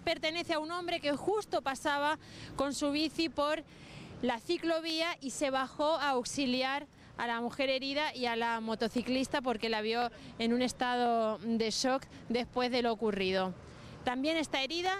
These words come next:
la mujer de la moto, como podemos ver, tiene vendado parte de su brazo.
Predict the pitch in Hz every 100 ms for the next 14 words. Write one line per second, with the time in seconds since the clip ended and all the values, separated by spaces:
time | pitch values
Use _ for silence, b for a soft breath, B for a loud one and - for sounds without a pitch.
0 | 311 247 233 - 254 247 247 311 320 269
1 | 247 226 233 233 233 247 311 339 - B
2 | B - 247 254 254 247 233 233 233 254
3 | 254 254 247 - 254 247 240 226 - 247
4 | 277 320 - 339